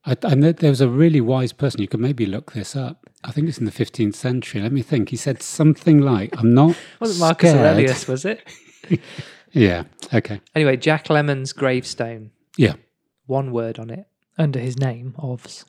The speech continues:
Speaker 2: Inn.
Speaker 1: Yeah.
Speaker 2: I think that's really good.
Speaker 1: Okay.
Speaker 2: Smart, isn't it? Not impressed. Uh,
Speaker 1: Not instantly,
Speaker 2: it's
Speaker 1: no.
Speaker 2: prob-
Speaker 1: I'll think on it. I'll think on it.
Speaker 2: No, I don't have to.
Speaker 1: Okay.
Speaker 2: It's funny. End
Speaker 1: Hmm.
Speaker 2: of. I don't really need your opinion on that.
Speaker 1: Okay.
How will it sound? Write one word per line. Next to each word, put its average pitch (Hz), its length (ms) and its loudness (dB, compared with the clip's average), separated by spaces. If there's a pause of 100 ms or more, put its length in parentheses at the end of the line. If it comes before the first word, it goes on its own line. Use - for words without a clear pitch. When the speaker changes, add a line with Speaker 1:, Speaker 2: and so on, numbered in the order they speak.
(640)
Speaker 2:
Inn. 110 300 -10 (1080)
Speaker 1:
Yeah. 139 240 2
Speaker 2:
I - 240 -16
think - 40 -20
that's - 240 -20
really 120 180 -10
good. - 280 -18 (640)
Speaker 1:
Okay. 113 300 -4 (100)
Speaker 2:
Smart, 120 480 -14
isn't 123 160 -20
it? 117 120 -18 (320)
Not 135 160 -10
impressed. - 440 -10 (420)
Uh, 143 520 4 (280)
Speaker 1:
Not 160 160 2
instantly, 113 460 -2
Speaker 2:
it's 127 80 6
Speaker 1:
no. 127 120 6
Speaker 2:
prob- 127 120 0
Speaker 1:
I'll 170 40 4
think 151 240 2
on 104 100 2
it. 165 100 -4 (120)
I'll 120 60 -18
think 117 220 -10
on 123 80 -8
it. 190 80 -10 (140)
Speaker 2:
No, 151 100 -12
I - 20 -10
don't 143 180 -14
have 147 200 -12
to. 123 240 -10
Speaker 1:
Okay. 104 160 -6
Speaker 2:
It's - 120 -18
funny. 120 420 -10
End 131 160 -2
Speaker 1:
Hmm. 120 100 -2
Speaker 2:
of. 120 200 -8 (320)
I - 60 -8
don't 127 140 -8
really 139 240 -6
need 123 180 -6
your 123 80 -4
opinion 123 340 -10
on 123 120 -10
that. - 160 -6
Speaker 1:
Okay. - 260 -8